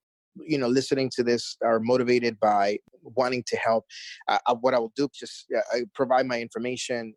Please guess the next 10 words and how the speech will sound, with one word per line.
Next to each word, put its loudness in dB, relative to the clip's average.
and, -6
and -6
reach 0
out 4
to 0
me 0
directly -2
if, -2
if -4
necessary, 0